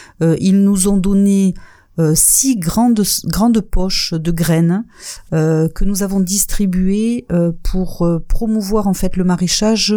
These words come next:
pour une diversification de l'alimentation. Ça, c'est pour vraiment, c'est un problème de santé publique au Sénégal. Donc, euh, une poche a été donnée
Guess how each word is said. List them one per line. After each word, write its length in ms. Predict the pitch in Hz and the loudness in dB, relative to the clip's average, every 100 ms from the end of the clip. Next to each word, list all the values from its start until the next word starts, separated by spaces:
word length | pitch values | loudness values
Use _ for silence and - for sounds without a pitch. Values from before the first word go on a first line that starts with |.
| 202 | -2
pour 200 | - 180 | -2 2
une 140 | 185 175 | 0 0
diversification 1000 | 202 233 214 - 196 202 190 180 - | 0 0 0 -2 -2 0 0 0 0
de 120 | 190 175 | 2 2
l'alimentation. 880 | 175 175 175 165 170 - 202 233 269 - - - - | 2 2 0 0 0 0 0 -4 -4 -14 -20 -14 -6
Ça, 240 | - 190 | 0 0
c'est 180 | - 185 | 0 -2
pour 180 | - 170 | -2 -2
vraiment, 340 | 202 196 202 | -2 -2 -2
c'est 180 | - 180 | 0 0
un 100 | 175 | 0
problème 260 | - 208 | 0 0
de 60 | 196 | -2
santé 400 | 170 190 190 196 | 0 0 0 0
publique 400 | - 180 185 185 | -2 -2 -2 -2
au 40 | |
Sénégal. 580 | 165 170 170 165 202 277 - - - - - | -2 0 0 0 -2 -6 -10 -20 -20 -20 -12
Donc, 460 | 160 190 190 - - | -2 0 0 -2 -2
euh, 300 | 180 180 175 - | 0 0 -2 -2
une 180 | 214 220 | 0 0
poche 320 | - 233 - | 0 -2 -2
a 60 | 196 | -4
été 480 | 196 - 196 196 | -4 -4 -2 -2
donnée 520 | 170 202 196 208 208 | -2 -2 -2 -2 -2